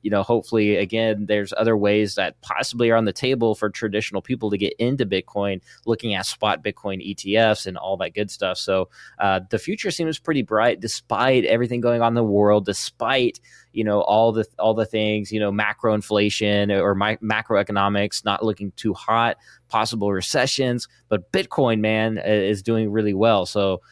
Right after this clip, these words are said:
again, it's one of those exciting times to be in the space, even though it looks a little grim on the outside.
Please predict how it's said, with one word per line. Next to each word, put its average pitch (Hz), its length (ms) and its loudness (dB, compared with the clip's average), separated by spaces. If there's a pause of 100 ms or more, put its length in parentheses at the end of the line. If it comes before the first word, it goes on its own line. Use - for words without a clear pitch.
(180)
again, 110 460 0
it's 92 160 -4
one 113 100 0
of 110 60 0
those 101 160 0
exciting 139 540 -2
times 123 500 0
to 113 100 -4
be 113 280 -2
in 107 100 -2
the 101 60 -4
space, 139 580 0 (240)
even 113 260 -2
though 107 200 4
it 98 60 2
looks 98 220 -2
a 104 80 0
little 98 220 2
grim 95 300 2
on 90 100 0
the 87 120 -2
outside. 87 500 -4